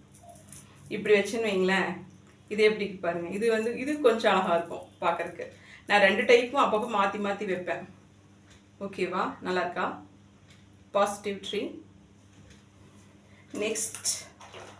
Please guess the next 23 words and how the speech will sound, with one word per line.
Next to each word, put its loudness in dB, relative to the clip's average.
என் -2
பையனோட 2
ஃபேவரட் 0
கார். 2
இந்த -2
கார் -4
இது -2
இங்க 2
லோக்கல்ல 6
தான் 6
வாங்கினோம். 0
இது -2
நைன் 2
ஹண்ட்ரட் 0
ருப்பீஸ் -4
ஆச்சு. -8
இது -2
ரிமோட் 2
கார். 0
இது 0
ரிமோட்டு, 0
இது -8
காரு. 0